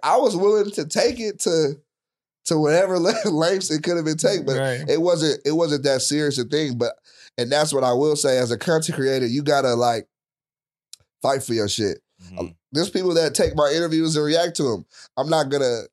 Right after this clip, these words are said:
Speaker 1: hate on that and be like, "Nah, you can't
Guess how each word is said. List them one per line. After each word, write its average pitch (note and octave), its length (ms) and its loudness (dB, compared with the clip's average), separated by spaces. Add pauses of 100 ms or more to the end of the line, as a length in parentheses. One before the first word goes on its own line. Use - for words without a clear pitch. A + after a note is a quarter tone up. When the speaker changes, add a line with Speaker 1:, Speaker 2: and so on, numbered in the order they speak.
(320)
Speaker 1:
hate E3 280 0
on C3 160 0
that C3 180 2
and B2+ 100 -2
be C3 80 0
like, A#2+ 260 0 (320)
"Nah, C3+ 580 2
you C#3 160 -2
can't C#3+ 440 0